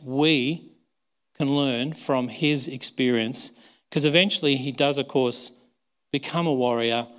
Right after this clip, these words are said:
defeats the Midianites, becomes a judge,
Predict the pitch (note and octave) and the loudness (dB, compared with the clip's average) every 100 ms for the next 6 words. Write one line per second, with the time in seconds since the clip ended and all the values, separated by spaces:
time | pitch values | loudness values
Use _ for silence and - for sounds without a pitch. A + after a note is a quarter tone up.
0 | _ _ _ - C3 - E3 D#3 - B2+ | _ _ _ -6 -6 0 2 2 -2 -2
1 | C3 B2 A#2+ A#2 A#2 A2+ A#2+ - - B2+ | 0 0 0 -2 -4 -4 -8 -10 -8 -8
2 | - E3 C3+ A2+ A#2+ A#2 A#2 - | -4 -2 -4 -2 0 0 0 -6